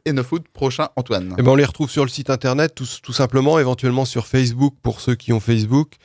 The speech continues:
Speaker 2: Euh, c'est Nicolas Geneviève qui s'occupe de, de, d'alimenter un petit peu, euh, sur le site.
Speaker 1: Les
Speaker 2: Là,
Speaker 1: réseaux
Speaker 2: le
Speaker 1: sociaux.
Speaker 2: Ouais, les réseaux sociaux,
Speaker 1: Twitter.
Speaker 2: et cetera. Mais, euh,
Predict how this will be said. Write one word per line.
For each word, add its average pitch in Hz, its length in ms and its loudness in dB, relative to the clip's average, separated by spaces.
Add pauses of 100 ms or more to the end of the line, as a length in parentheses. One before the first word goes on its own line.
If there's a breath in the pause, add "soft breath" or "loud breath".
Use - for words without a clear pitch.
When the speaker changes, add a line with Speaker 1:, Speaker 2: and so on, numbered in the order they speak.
(520 loud breath)
Speaker 2:
Euh, 110 540 2
c'est 117 180 -2
Nicolas 117 380 2
Geneviève 113 420 0
qui 107 140 -10
s'occupe 104 340 -6
de, 107 280 2
de, 104 500 -2
d'alimenter 113 600 2
un 104 120 -2
petit 101 180 -14
peu, 117 140 -4
euh, 101 320 -2
sur 104 260 -6
le 104 80 0
site. 147 360 -2
Speaker 1:
Les 113 100 4
Speaker 2:
Là, 113 80 4
Speaker 1:
réseaux 110 160 2
Speaker 2:
le - 40 -2
Speaker 1:
sociaux. 123 480 -2
Speaker 2:
Ouais, 113 320 2
les 110 120 0
réseaux 113 260 -4
sociaux, 127 680 0
Speaker 1:
Twitter. 110 240 0
Speaker 2:
et 110 120 2
cetera. 113 280 2 (480 loud breath)
Mais, 123 200 6
euh, 120 220 0